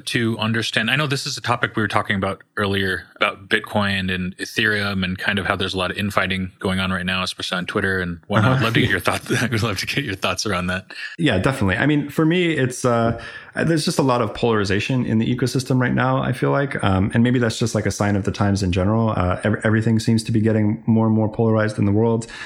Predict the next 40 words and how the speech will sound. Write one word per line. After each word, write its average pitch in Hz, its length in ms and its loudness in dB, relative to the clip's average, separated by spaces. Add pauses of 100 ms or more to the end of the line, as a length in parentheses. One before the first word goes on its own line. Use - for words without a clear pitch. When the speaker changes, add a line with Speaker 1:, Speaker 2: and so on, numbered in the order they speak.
(160)
Speaker 2:
Maybe 151 200 4
that's 156 160 2
just - 300 -2 (360)
on 127 200 4
Twitter 147 280 2
and 113 160 0
not 110 180 4
actually 131 420 0
in 127 80 2
the 127 80 2
world. 139 260 2
I'm 107 80 4
not 104 160 2
sure, 110 400 0
um, 104 240 2 (140)
<laughs> - 120 -8
because 113 240 2
Twitter, 117 280 2
I 107 80 2
think, 107 280 0
brings 110 220 4
out 101 160 0
the 104 80 2
worst 107 340 0 (380)
in 123 100 4
people 143 260 4
to 131 100 2
some 131 180 2
extent, 139 500 0
although 107 240 4
I 101 60 4
also 104 260 0
love 98 200 2
it 113 100 2
as 101 120 2
a, 95 100 2
a - 100 -4
platform 98 460 0
to - 100 0
learn 101 460 2